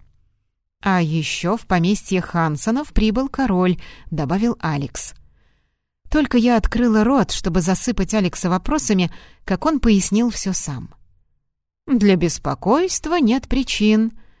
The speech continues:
король в курсе вероломства Геральда и Нолы. С ними Томас, полицейские и королевская стража.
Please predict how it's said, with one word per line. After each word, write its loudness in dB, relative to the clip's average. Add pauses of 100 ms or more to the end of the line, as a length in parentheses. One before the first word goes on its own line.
(220)
король 2
в -6
курсе 0
вероломства -2
Геральда 0
и 2
Нолы. -4 (420)
С -2
ними 6
Томас, 0
полицейские -2
и -6
королевская 0
стража. -6